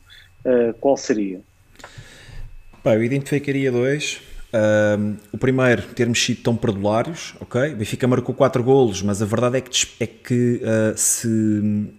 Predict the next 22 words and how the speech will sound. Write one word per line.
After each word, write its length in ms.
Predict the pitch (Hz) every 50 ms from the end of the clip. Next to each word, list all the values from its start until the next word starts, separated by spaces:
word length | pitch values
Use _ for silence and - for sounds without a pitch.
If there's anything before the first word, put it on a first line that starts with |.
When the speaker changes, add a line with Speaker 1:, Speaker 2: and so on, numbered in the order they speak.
| _ _ _ _ _ _ _ _ _ _ _ _ _ _ _ _ _ _
Speaker 2:
pá, 100 | - 131 -
acabámos 420 | - 110 - 135 151 156 147 -
por, 160 | - - 139
por 180 | 139 - 147 135
falhar 280 | - - 143 143 139
muitos 240 | 143 143 139 139 -
golos 180 | 113 127 127 -
feitos. 420 | - - 143 123 107 104 - - -
Acho 120 | 101 -
que 60 | - 123
até 140 | 117 143
acabámos 380 | 143 139 - 131 135 139 131 -
por 120 | - 131
falhar 320 | - - 135 131 127 113 107
mais 300 | 107 120 127 131 113 113
golos 260 | 113 127 120 120 -
feitos 320 | - - 123 120 117 -
do 80 | 120 117
que 80 | - 117
aqueles 240 | - 117 110 -
que 80 | - 120
marcámos. 560 | 117 104 - - 87 80 78 76 - - -